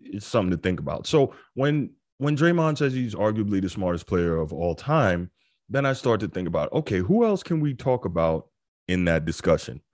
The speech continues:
Obviously, we talk about Magic Johnson, who Isaiah Thomas has gone on record saying that he,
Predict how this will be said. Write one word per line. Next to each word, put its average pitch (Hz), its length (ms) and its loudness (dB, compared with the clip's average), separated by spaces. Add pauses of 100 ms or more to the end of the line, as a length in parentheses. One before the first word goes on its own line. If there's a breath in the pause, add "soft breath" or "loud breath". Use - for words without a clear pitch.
(560)
Obviously, 107 480 2
we 95 120 2
talk 92 280 0
about 87 420 0
Magic 87 340 0
Johnson, 87 600 -6
who 85 420 0 (540 soft breath)
Isaiah 87 340 0
Thomas 87 480 -2
has 82 320 -2
gone 85 260 -2
on 82 280 -4
record 85 340 0
saying 85 300 -4
that 80 260 -4
he, 90 380 -6